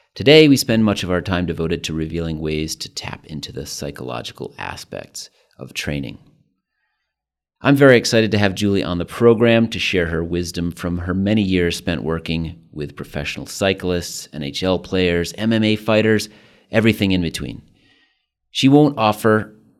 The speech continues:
any simplified, cliche, seven ways to build confidence type pitch, something you might see on the cover of G Q.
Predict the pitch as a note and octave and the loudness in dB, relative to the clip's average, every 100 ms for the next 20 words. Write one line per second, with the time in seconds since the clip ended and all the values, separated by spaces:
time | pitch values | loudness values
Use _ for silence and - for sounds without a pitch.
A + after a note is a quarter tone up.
0 | _ F#2+ G2+ G2+ F#2+ F#2+ - A#2+ A2+ A2 | _ -2 0 2 0 -2 0 0 0 -6
1 | - G#2 G#2 G2+ - - A#2+ A2+ - G#2+ | -2 0 2 0 -2 0 2 2 0 2
2 | G#2 G#2 G2 F#2 - A2+ A2 G#2 G2+ G2 | 2 2 2 -2 -2 0 2 4 4 4
3 | F#2+ F#2+ F#2+ - - _ _ - E2 F2+ | 4 2 -2 -8 -14 _ _ -8 0 0
4 | E2 - E2 D#2+ D#2+ D2+ - C#2 - - | 0 -4 -4 -4 -6 -6 -8 -10 -10 -12
5 | - - - - _ - D2+ C#2+ C#2+ C#2+ | -8 -8 -8 -12 _ -12 -10 -10 -8 -8
6 | C2+ - - C#2+ C2+ - D#2+ C#2+ D2 F2+ | -8 -10 -10 -10 -10 -8 -6 -6 -6 -4
7 | F2+ - B2 A2 D#2 | -4 4 6 6 4